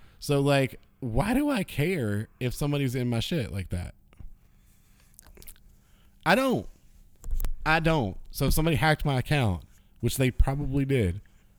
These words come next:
I don't give a fuck. <laughs> Hack my goddamn account. Watch whatever you want. I don't give a fuck.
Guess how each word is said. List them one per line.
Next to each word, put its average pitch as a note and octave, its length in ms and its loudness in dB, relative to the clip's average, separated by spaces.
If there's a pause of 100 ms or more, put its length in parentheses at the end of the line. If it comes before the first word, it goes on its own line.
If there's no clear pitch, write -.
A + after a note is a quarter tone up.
(140)
I D#3+ 80 2
don't G#3 100 4
give G3+ 200 0
a F#3 80 2
fuck. G#3 80 -6 (540)
<laughs> - 560 -12
Hack F3+ 160 0
my F#3 160 0
goddamn F3 320 0
account. D#3 340 -2
Watch D3+ 280 -2
whatever D#3+ 220 2
you D3+ 160 0
want. D3 220 -2
I G#2+ 60 -4
don't G3 120 -2
give C#3+ 100 -2
a E2 40 -4
fuck. C3+ 280 -4